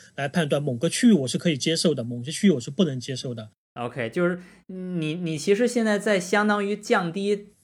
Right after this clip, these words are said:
Speaker 2: 做一道题的难度，或者考一件，考一个试的难度，对吧？<laughs>
Speaker 1: 对，一整化区域，对于这个零件一整化区域。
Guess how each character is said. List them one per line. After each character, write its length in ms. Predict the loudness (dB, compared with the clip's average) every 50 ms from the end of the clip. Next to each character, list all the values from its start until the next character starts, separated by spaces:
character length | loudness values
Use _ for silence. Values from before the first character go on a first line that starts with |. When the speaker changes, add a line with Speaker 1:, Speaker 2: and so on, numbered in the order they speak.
| _ -8
Speaker 2:
做 180 | -4 0 0
一 80 | 2 2
道 200 | 2 2 0 0
题 260 | -2 -4 -8 -6 -4
的 120 | -4 -2 -4
难 220 | -4 -6 -4 -2
度， 120 | -2 -2
或 80 | 0 0
者 80 | -2 -2
考 240 | -4 -6 -6 -6
一 60 | -6 -6
件， 220 | -6 -8 -8 -10 -12
考 180 | -8 -6 -4
一 20 | -2
个 60 | -2
试 200 | -2 -2 -2 -4
的 80 | -2 -2
难 260 | -4 -6 -6 -6 -2
度， 160 | -2 -2 -2
对 100 | -2 -4
吧？ 300 | -8 -8 -8 -10 -12 -14 -16 -18 -14 -10 -10 -10 -8 -8 -8
<laughs> 440 | -8 -8 -8 -12 -20 -20 _ _ 2
Speaker 1:
对， 240 | 6 8 8 8 8
一 80 | 8 6
整 220 | 6 4 2 4
化 140 | 4 4 4
区 180 | 6 8 8 10
域， 140 | 10 10
对 140 | 10 10 8
于 20 | 8
这 100 | 10 8
个 60 | 8
零 80 | 8
件 100 | 8 8
一 40 | 6 6
整 120 | 2 -4
化 140 | -2 -2 -4
区 200 | -2 -2 -4 -4
域。 200 | -4 -4 -8